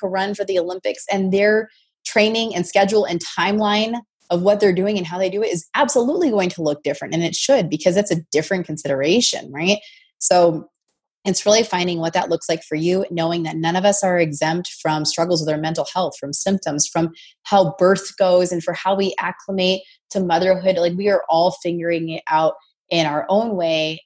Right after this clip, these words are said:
and we are here to support you. I am here to support you. And I want you to have the information that you need. If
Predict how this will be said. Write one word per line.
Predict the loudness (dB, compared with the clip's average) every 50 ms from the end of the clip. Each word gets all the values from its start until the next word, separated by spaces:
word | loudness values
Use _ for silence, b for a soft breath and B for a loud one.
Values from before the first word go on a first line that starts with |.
| _ -6
and | -4 -4 -4 -6 -6 -8 -8 -8 -10 -10 -14 _ _ _ -4
we | 2 4 6 6 6 6 6 6 4 4 2 -2 _ _ _ _ _ _ _ 0
are | 2 4
here | 4 4 4
to | 4
support | 4 0 0 -2 0 0
you. | 0 0 -2 -2 -2 0
I | 2 2
am | 4 2
here | 2 2 0 0
to | 0
support | -2 -4 -6 -6 -6 -4 -4 -4 -2
you. | 0 2 2 0 0 b b b b b _ 0
And | 2 4
I | 4 4
want | 2 0 -2 -2 -2
you | 0 0
to | 0
have | 0 0 0 -2
the | -2 -4 -4 -6
information | -8 -6 -6 -6 -8 -6 -6 -8 -8 -8 -8
that | -8 -6 -6
you | -4
need. | -4 -4 -4 -4 -4 -2 -2
If | -4 -6